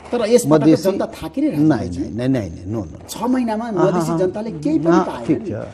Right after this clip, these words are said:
Speaker 2: न थाकेको छ, न हारेको छ। आन्दोलन जारी छ।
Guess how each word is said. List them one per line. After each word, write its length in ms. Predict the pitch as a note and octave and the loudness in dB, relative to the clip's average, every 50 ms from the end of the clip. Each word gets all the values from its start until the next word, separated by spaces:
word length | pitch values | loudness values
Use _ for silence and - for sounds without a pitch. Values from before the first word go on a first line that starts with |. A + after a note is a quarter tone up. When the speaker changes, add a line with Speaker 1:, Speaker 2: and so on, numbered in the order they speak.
| - - - - - - - - - - | -16 -20 -20 -20 -20 -20 -20 -16 -10 -10
Speaker 2:
न 80 | A2+ | -10
थाकेको 640 | G#2+ - - - A#2+ B2 - - D#3+ D#3 - E3+ D#3 | -10 -10 -10 -8 -8 -6 -4 -4 -4 -2 -2 -4 -4
छ, 120 | - - | -4 -6
न 280 | F3+ F#3+ G3+ - D#3+ D3 | -8 -8 -8 -8 -6 -6
हारेको 600 | A#2+ G2+ F#2 G#2+ A#2+ A#2 G#2 G2+ G2+ - A2 G2+ | -6 -6 -10 -12 -14 -14 -14 -16 -16 -16 -16 -16
छ। 40 | G2+ - - G#2+ - - - - - - - - - - | -16 -16 -18 -18 -18 -18 -20 -20 -20 -20 -20 -20 -14 -6
आन्दोलन 680 | B2+ C#3+ D3+ D#3 D3+ C3+ C#3 C#3 C#3+ D#3 E3 E3+ D#3+ C3 | -2 2 2 4 4 4 2 2 2 2 0 0 -2 -2
जारी 400 | A#2+ A2+ G#2 G#2+ G2 G#2+ G#2+ G#2+ | -2 -4 -4 -4 -4 -4 -6 -6
छ। 140 | G#2 - | -6 -6